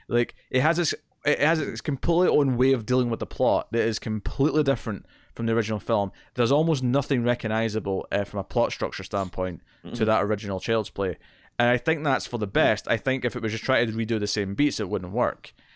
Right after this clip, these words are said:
Speaker 1: And what I think's interesting about this movie is Chucky kind of does represent something. He represents social media and the internet in the sense that, you know, I, I, what's his name? Andy.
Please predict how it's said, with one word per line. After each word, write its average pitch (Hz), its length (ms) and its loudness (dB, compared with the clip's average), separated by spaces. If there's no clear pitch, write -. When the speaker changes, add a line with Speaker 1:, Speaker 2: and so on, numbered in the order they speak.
Speaker 1:
And 175 100 4
what 196 80 4
I 180 60 4
think's 180 120 2
interesting 220 360 2
about 135 100 2
this 196 160 0
movie 123 340 2
is 110 460 -2
Chucky 185 460 0
kind 151 540 -2
of 113 160 -4
does 123 280 2
represent 117 1160 -4
something. 107 520 -4
He 104 80 2
represents 123 1000 -2
social 131 520 -4
media 113 300 0
and 104 100 -2
the 107 60 2
internet 98 440 -4
in 107 120 -4
the 110 60 -2
sense 117 340 -2
that, 113 200 -2
you 151 80 2
know, 151 80 4
I, 160 180 2
I, 139 320 4
what's 120 240 -4
his 107 100 -8
name? 101 140 -2
Andy. 117 320 2